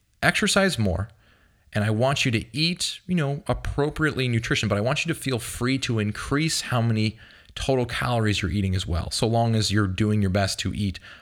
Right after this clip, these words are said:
more whole food nutrition. And we'll spend a month, maybe two months doing that." Now I get this person up to, like,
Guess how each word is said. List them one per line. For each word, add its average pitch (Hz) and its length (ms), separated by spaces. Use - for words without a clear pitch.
more 110 260
whole 98 260
food 104 220
nutrition. 98 520
And 123 240
we'll 147 120
spend 185 420
a 139 60
month, 123 560
maybe 113 260
two - 220
months 107 260
doing 90 280
that." - 300
Now 135 340
I 180 60
get 120 420
this 101 160
person 107 560
up 107 160
to, 107 100
like, 95 360